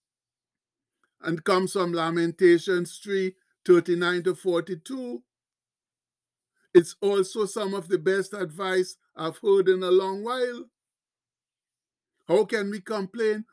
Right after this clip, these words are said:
when we are punished for rebellious and sinful behavior? Since we seem to have no use for God,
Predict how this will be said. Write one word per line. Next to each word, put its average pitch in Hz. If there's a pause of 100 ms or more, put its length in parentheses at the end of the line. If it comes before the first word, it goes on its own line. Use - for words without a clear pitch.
(140)
when 180
we 190
are 180
punished 196
for 170
rebellious 180
and 175
sinful 180
behavior? 175 (1500)
Since 196
we 202
seem 202
to 196
have 185
no 185
use 180
for 170
God, 185